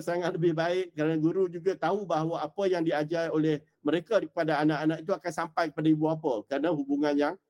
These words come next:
yang rapat. Sebab itu dalam, uh, dalam kita melihat pendidikan yang berkualiti, salah satu teras kepada pendidikan berkualiti adalah, uh, sinergi ataupun hubungan yang baik antara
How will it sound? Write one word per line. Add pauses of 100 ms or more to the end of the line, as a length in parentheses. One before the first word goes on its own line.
(160)
yang
rapat. (320)
Sebab
itu
dalam,
uh,
dalam
kita
melihat (160)
pendidikan
yang
berkualiti, (320)
salah
satu
teras
kepada
pendidikan
berkualiti
adalah, (480)
uh,
sinergi
ataupun
hubungan
yang
baik
antara